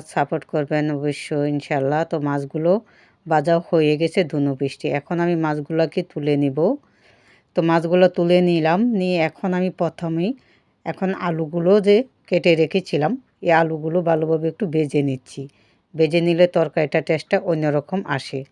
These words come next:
দেখুন আলুর সাইজটা কত সুন্দর, মাশাআল্লাহ দেখতে অনেক সুন্দর। তো আলুটা বে-, ভাজা হয়ে গেছে, এখন আমি আবারও ফিরে আসলাম।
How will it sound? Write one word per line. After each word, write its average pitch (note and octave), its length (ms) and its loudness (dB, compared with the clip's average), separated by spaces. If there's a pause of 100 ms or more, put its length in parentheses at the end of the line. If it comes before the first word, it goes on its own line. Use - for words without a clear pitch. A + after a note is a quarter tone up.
(580)
দেখুন E3 320 0
আলুর E3 260 2 (120)
সাইজটা E3 440 2 (120)
কত - 220 -4
সুন্দর, D#3 380 -2
মাশাআল্লাহ D3 500 -2
দেখতে D3 320 -6
অনেক D3 300 -2
সুন্দর। D3+ 360 -6 (800)
তো - 60 2
আলুটা E3 480 4
বে-, F3 260 4 (480)
ভাজা E3 420 2
হয়ে F#3+ 320 4
গেছে, E3 300 0 (100)
এখন E3 340 -6
আমি E3+ 200 0
আবারও D#3+ 340 0
ফিরে D#3+ 300 -4
আসলাম। E3 300 -4